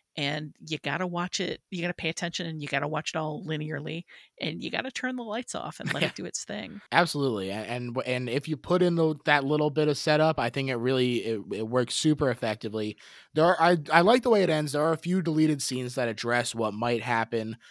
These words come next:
Speaker 2: One where Chris Cooper is a criminal that gets shown the tape, and another one that I think is a little interesting where it ends up on the employee picks shelf of a video store,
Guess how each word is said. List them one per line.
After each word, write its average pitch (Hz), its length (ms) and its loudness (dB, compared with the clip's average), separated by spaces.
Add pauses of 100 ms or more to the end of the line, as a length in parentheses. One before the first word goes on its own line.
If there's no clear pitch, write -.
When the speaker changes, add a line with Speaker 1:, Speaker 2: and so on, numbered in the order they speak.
(180)
Speaker 2:
One 127 220 4
where 127 120 4
Chris 123 260 -4
Cooper 117 340 -4
is 101 100 -6
a 95 40 -12
criminal 117 400 -4
that 110 80 -2
gets 104 180 -6
shown 104 220 -6
the 104 60 -10
tape, 107 380 -6
and 110 80 -10
another 147 320 2
one 139 140 2
that 127 100 -2
I 117 60 -2
think 113 240 -10
is 104 80 -12
a 101 40 -6
little 104 240 -4
interesting 101 520 -10
where 98 140 -8
it - 100 -8
ends 113 240 -8
up 107 160 -6
on 101 140 -6
the 101 100 -8
employee 117 480 -2
picks - 320 -4
shelf 104 360 -2
of 107 120 -8
a 107 60 -10
video 165 300 4
store, 139 480 0